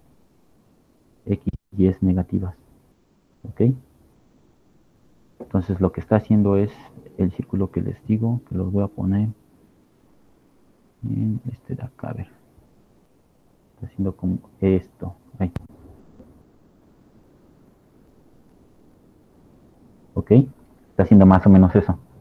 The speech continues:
Entonces aquí, gracias a Max, nos vamos a acordar que tendríamos que evaluar el límite cuando llega a este factor de acá, que sería infinito,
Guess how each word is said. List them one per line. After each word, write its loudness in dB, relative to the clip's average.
Entonces 4
aquí, 6
gracias 4
a 4
Max, 2
nos 4
vamos 6
a 4
acordar 4
que -10
tendríamos 6
que 2
evaluar 6
el 4
límite 4
cuando 2
llega 2
a 2
este 0
factor 0
de 0
acá, 0
que -20
sería 2
infinito, 4